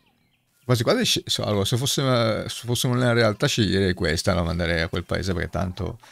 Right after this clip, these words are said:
non, non ci vuol sentire. Però, dai, n-, insistiamo. Questo verrà ricordato. Ah, eh, io ho detto la verità, eh, che cosa vuoi da me? Però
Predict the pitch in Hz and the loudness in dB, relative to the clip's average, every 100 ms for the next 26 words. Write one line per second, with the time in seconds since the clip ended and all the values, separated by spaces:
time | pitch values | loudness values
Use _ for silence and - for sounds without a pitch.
0 | - - - - - 107 113 117 117 - | -20 -20 -20 -20 -2 4 6 6 4 6
1 | 113 113 - 113 98 - 95 92 95 - | 6 4 4 2 0 -2 -2 -2 -4 -10
2 | _ - - - _ _ _ - 139 151 | _ -20 -20 -20 _ _ _ -2 0 2
3 | 127 98 95 92 90 92 - 101 104 113 | 2 0 0 -2 -4 -10 -8 -8 -8 -6
4 | 107 - 113 - 95 87 107 151 - 117 | -4 -4 -6 -2 0 0 0 -2 0 0
5 | 104 98 101 90 82 - - 98 - - | 0 -2 -6 -8 -10 -10 -14 -16 -16 -4
6 | 113 104 107 80 110 101 139 113 104 90 | -2 2 0 2 0 2 2 2 0 -4
7 | 85 80 78 67 67 82 90 - - - | -4 -6 -6 -6 -6 -8 -10 -18 -20 -10
8 | 101 104 95 71 71 80 90 - _ _ | -4 -2 -2 -4 -4 -4 -6 -8 _ _
9 | _ _ - - - _ 120 170 165 | _ _ -20 -20 -20 _ 0 2 2